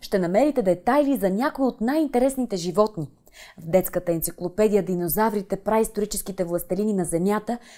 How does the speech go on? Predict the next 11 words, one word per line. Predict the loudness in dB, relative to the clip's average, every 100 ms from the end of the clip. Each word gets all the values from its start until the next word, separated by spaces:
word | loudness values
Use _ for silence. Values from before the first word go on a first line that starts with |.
| -16
ще | -4 -4
прочетете | -4 -4 0 2 2 2
още | 0 2 0
за | 0
хищни | -2 -2 -2 -2 -2
динозаври | 0 2 4 4 4
от | 0
периода | 0 2 4 4
Юра | 4 4 4 4 0
и |
Креда. | -4 0 0 0